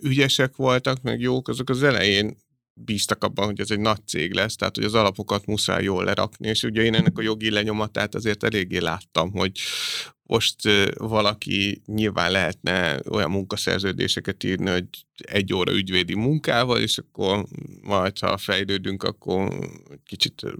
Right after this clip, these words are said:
belegondolunk, hogy mit is kellett volna csinálni. De mindenki, aki ilyen tényleg hitt abban, hogy, ö,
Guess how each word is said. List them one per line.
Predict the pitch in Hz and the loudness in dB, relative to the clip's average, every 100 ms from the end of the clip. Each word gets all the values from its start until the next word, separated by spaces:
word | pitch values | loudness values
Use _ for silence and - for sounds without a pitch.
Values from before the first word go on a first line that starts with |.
| - | -14
belegondolunk, | - 104 - 95 95 90 92 92 | -6 -2 0 2 2 2 0 0
hogy | 95 | 0
mit | 98 95 | -2 2
is | - | 2
kellett | - 90 | 2 -4
volna | - 90 | -2 -4
csinálni. | - - - 71 - - - - - - - | -2 0 0 0 -2 -4 -6 -12 -8 -6 -6
De | - | 0
mindenki, | 131 240 131 120 127 | 4 4 4 2 2
aki | 113 - | 2 2
ilyen | 110 98 107 - _ _ | 2 2 0 -4 _ _
tényleg | 143 139 110 104 | -2 2 4 2
hitt | - - 123 - | -2 -4 -6 -2
abban, | 98 98 98 95 | -4 0 0 2
hogy, | 104 104 95 95 95 | 0 0 0 0 0
ö, | 92 | 0